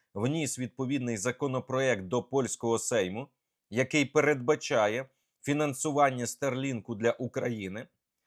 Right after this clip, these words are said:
Так от, для того, щоб якнайшвидше відповідний закон був ухвалений в польському парламенті,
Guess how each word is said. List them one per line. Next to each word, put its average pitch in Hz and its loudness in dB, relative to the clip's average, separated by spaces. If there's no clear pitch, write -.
Так 139 6
от, 180 4
для 165 0
того, 156 0
щоб 147 0
якнайшвидше 156 0
відповідний 127 -2
закон 123 -2
був 120 -4
ухвалений 165 0
в - -12
польському 117 -6
парламенті, 98 -2